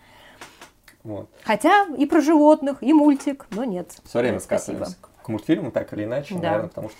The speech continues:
Speaker 1: тема такая слишком мультфильм-,
Speaker 2: Да.
Speaker 1: мультфильменная.
Speaker 2: Но мы можем более подробно пог-, поговорить про игры, мы зря от них ушли, но
Speaker 1: Да.
Speaker 2: вот мы обсудили, почему,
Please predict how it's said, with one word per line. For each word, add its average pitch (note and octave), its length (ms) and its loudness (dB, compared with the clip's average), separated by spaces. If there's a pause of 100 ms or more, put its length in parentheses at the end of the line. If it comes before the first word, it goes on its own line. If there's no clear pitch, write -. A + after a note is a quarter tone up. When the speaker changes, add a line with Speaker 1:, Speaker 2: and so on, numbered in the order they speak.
Speaker 1:
тема G#2 220 -8
такая - 380 -8 (260)
слишком A#2 360 -8
мультфильм-, G2+ 500 -8 (160)
Speaker 2:
Да. B2 80 -10
Speaker 1:
мультфильменная. A2+ 1500 -4 (260)
Speaker 2:
Но A3+ 60 -2
мы B3+ 100 2
можем C4+ 300 2
более B3+ 200 4
подробно A#3 360 -2
пог-, F3+ 260 -8
поговорить G3+ 400 -10
про G#3 120 -4
игры, D4 180 -2
мы F#3 120 -4
зря F#3+ 180 -2
от F3+ 80 -8
них F3 120 -16
ушли, D#4 300 -8
но C#4 100 -4
Speaker 1:
Да. A3 100 -2
Speaker 2:
вот A3 80 -2
мы G#3 60 -2
обсудили, A3 380 -4
почему, F#3+ 560 -6